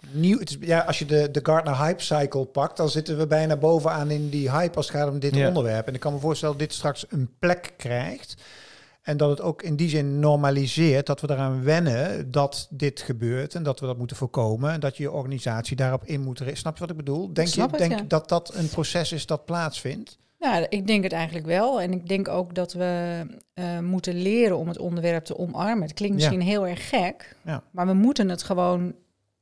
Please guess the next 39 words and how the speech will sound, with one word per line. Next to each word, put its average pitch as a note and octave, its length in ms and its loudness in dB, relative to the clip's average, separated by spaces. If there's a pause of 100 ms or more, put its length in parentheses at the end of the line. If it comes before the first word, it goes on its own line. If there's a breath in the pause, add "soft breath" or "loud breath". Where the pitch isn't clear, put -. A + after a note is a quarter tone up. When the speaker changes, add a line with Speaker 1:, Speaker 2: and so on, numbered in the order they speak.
(100)
Speaker 3:
omarmen. G#3+ 800 2 (180)
Speaker 1:
Ja. C#3+ 220 -6 (100)
Speaker 3:
Eh, F#3 340 0
dat G#3+ 140 0
is - 120 -4
de G3 80 -2
beste G#3 260 0
manier F3+ 300 0
om F3 160 -6
ermee, F3 500 -4
eh, E3+ 180 -4
mee F#3 180 0
om A3+ 120 2
te A#3 100 -2
gaan F#3 260 0
en G3+ 200 -2
om G#3 160 0
ermee F#3+ 220 2
te, - 120 -6
en A3+ 220 0 (180)
ons A3 200 0
te A3+ 80 2
realiseren. G3+ 400 4
We G#3+ 60 2
zijn A3 200 4
mensen, C#4+ 440 4 (300)
dit G3 160 -6
zal - 120 0
altijd G3+ 260 0
blijven F#3 260 -2
bestaan. F3 400 -8 (100)
Speaker 1:
Ja. D#3 180 -12 (720 loud breath)
Speaker 3:
Dat G3+ 120 -2
moeten G#3 200 4
we G3 60 2
leren F#3 220 2
te - 80 -10
accepteren. - 440 -10
Speaker 1:
Ja. D3 140 -6